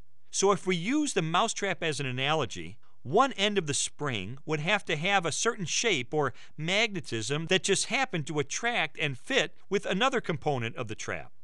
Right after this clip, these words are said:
They'd all have to fit together that way until you have the whole trap assembled by itself.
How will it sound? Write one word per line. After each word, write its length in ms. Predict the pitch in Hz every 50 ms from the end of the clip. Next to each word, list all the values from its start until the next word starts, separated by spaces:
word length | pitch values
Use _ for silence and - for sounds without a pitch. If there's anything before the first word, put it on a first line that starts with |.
| - - - - -
They'd 180 | 165 170 170 170
all 280 | - 214 233 254 269
have 240 | 240 214 240 220 -
to 80 | - -
fit 260 | - - 202 - -
together 480 | - 185 131 131 196 220 247 208 180 147
that 240 | 127 120 110 -
way 260 | 110 107 120 127 143 165
until 260 | 165 151 143 - 202 196
you 140 | 165 170
have 140 | 156 165 160
the 80 | 151 139
whole 300 | - - 190 214 226 220
trap 380 | - - - 170 160 160 -
assembled 560 | - 139 - - - 233 240 175 143 143 143 123
by 140 | 131 117
itself. 680 | 123 131 120 - - - 131 120 92 - - - -